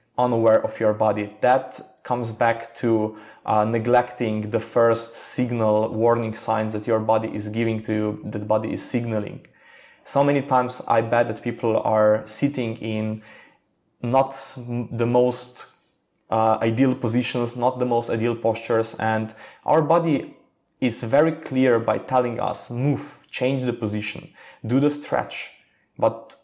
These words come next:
the problem is that we are so out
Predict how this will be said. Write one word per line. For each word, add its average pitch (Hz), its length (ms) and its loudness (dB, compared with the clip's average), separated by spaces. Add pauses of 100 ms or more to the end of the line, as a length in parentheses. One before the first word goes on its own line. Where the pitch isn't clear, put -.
(120)
the 120 120 -4
problem 156 380 4
is 107 120 -2
that 110 140 -2
we 135 140 2
are 135 140 6
so 143 680 2 (280)
out 127 400 4